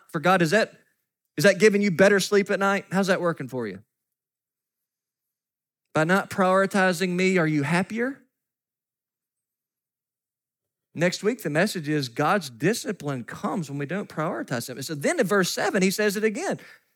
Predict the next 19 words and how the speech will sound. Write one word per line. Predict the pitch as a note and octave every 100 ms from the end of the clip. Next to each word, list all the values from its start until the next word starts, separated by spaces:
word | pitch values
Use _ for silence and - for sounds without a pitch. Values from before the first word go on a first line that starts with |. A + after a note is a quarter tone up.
| _
"Consider | - C4 - - A#3 F#3 G3+
your | G#3+ C4+ C#4
ways." | C#4 E4 G4 D3 - - - _ _ _ _ _ _ _ _ _ _ _ _ _ _ _ -
God | - G#3 C#4
is | C#4
saying, | - B3+ A3+
"Examine | - A3 D#3+ E3+ D#3+ B3+ C#4 D#4 E4+ D4+
your | C4 A#3+
current | - - A#3+ D4 D#4+ A3
level | B3+ B3+ B3 C4 A#3+
of | G3+
frustration | - B3 C4+ C#4 - B3+ B3 G#3 C4+
and | A3+ E3
dissatisfaction | A#3+ B3+ A3+ B3+ B3 B3+ A#3 - A#3
in | A3+
your | B3 D4+
life. | A3+ C4 D#4 - _ _ _ _ _ _ -
Consider | G#3+ - C4 C#4+ F4
it." | F#4